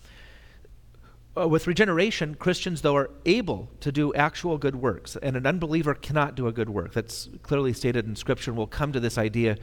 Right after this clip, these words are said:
later in the Gospel of John, not, not necessarily in this half. It might be in the second half, which is probably gonna be years away. Um,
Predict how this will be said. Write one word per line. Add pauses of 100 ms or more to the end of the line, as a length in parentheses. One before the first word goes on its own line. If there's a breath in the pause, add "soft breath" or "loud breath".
(440 loud breath)
later
in
the
Gospel
of
John,
not, (260)
not
necessarily
in
this
half.
It
might
be
in
the
second
half,
which
is (400)
probably
gonna
be
years
away. (1400 soft breath)
Um,